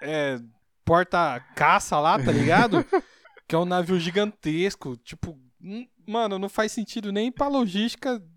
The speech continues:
Speaker 1: financeira do bagulho, tá ligado? Sendo que
Speaker 2: Que
Speaker 1: você podia pin-, de pendurar o macaco até o, o Ártico lá,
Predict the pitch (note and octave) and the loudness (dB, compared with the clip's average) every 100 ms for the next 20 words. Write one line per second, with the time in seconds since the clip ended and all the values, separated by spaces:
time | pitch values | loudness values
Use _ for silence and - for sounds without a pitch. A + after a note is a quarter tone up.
0 | _ _ - A#3 B3 - - A3 A#3 G#3+ | _ _ -4 0 0 0 -4 0 2 0
1 | G#3 A3+ G3 F#3 G#3 F3+ C4+ A#2+ C3+ C#3 | 0 0 2 2 4 2 -2 -4 -2 -2
2 | A2+ _ _ _ - D3+ D#3 C#3+ - - | -6 _ _ _ -14 -12 -14 -16 -8 -2
3 | F#3+ G3 G#3+ A3+ G#3 G#3+ - G#3+ F#3+ E3+ | -2 2 0 2 4 4 4 -4 -6 -12
4 | E3+ G#3 G3 G3 G3 F#3+ - E3+ F3+ - | -4 0 4 6 6 2 2 2 2 0
5 | D#3 E3 F3 F#3 E3+ D#3 B2+ A#2+ D#3+ C#3+ | -2 0 2 2 2 0 -4 -8 -6 0
6 | C#3+ F3 - - C#3 D#3+ | 4 2 0 -4 0 0